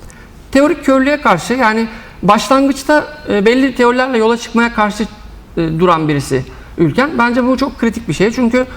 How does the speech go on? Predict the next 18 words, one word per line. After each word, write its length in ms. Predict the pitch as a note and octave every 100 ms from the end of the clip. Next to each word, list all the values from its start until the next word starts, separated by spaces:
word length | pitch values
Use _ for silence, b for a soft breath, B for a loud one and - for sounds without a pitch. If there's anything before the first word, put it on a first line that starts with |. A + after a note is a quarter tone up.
| B B B B - -
belli 440 | G3+ B3+ C4+ C4+
mantıksal 480 | A#3 A3+ A#3+ C4 A#3+
felsefi 400 | A#3 A3 A#3 A#3
sistemlerle 1200 | - A3 G#3 A3 A3 - - - - E3+ F#3 - B B B B -
topluma 320 | G#3+ G#3 A3+
gittiğimizde 580 | G#3+ A3+ G#3+ F#3 F3 B3+
orada, 460 | A3+ A3 G#3+ A3 - - -
e, 440 | F3 F3 F3 F#3 -
gördüğümüz 560 | F#3+ G#3+ G3+ A3+ A#3 -
şeyi, 300 | F#3+ B3 - B B B
ampirik 340 | G3+ G3 A#3 G3+
zemini 380 | F#3+ E3+ F3
yeterince 600 | A#3+ - G#3+ A3 G3+ G#3
değerlendirmeye 500 | G3 F#3+ F#3 E3 G#3
alamayız 380 | G3+ F#3 E3 G#3
ve 120 | G3+
bu 120 | G3 F3+
bizi, 280 | E3+ A#3